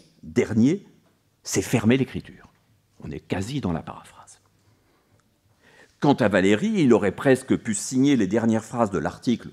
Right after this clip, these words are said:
La mort de l'auteur. Je cite Valéry, « Le lecteur, la critique classique ne s'en est jamais occupé.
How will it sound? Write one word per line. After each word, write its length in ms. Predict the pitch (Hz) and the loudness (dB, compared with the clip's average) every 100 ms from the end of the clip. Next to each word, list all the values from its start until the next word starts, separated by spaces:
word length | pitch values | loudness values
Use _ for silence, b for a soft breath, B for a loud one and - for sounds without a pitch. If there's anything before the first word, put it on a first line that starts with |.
| 65 | -10
La 100 | 69 | -6
mort 200 | 78 71 | -6 -6
de 60 | 69 | -2
l'auteur. 420 | 131 - 226 220 b b b b _ _ _ _ _ | -2 0 -2 -4 b b b b _ _ _ _ _
Je 120 | - | -20
cite 220 | - - | -18 -16
Valéry, « 360 | - - 147 226 b b - | -14 -6 -4 -6 b b 0
Le 140 | 123 | 6
lecteur, 560 | 107 92 - 175 226 135 | 6 4 2 2 4 2
la 100 | 107 | -4
critique 300 | - 98 107 | -4 -8 -6
classique 400 | 90 85 190 - | -4 -4 -8 -8
ne 60 | 156 | -8
s'en 180 | 123 123 | -2 0
est 100 | 107 | 2
jamais 240 | 110 131 | 2 2
occupé. 400 | 131 - 117 | 0 -4 -10